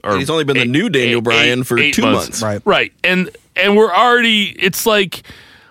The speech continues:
Speaker 1: we already know that, oh, Daniel Bryan's so good, so we really don't have to talk about him. But we really should talk
Speaker 3: This
Speaker 1: about
Speaker 3: change definitely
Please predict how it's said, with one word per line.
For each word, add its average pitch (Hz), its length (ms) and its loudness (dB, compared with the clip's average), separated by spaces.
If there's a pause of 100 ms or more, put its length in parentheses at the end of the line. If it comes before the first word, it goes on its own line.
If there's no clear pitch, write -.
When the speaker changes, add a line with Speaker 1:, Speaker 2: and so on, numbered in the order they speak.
Speaker 1:
we 220 140 4
already 226 200 2
know 190 500 4
that, 160 200 0
oh, 143 240 4
Daniel 160 240 2
Bryan's 147 320 2
so 127 160 2
good, 127 280 2
so 123 80 2
we 127 140 4
really 131 260 4
don't 113 160 2
have 120 120 2
to 101 60 -8
talk 113 340 -2
about 90 240 0
him. 90 80 -2
But 123 160 0
we 226 120 0
really 240 260 2
should 143 320 0
talk 147 260 2
Speaker 3:
This 131 100 0
Speaker 1:
about 226 180 4
Speaker 3:
change 175 180 -2
definitely 123 560 0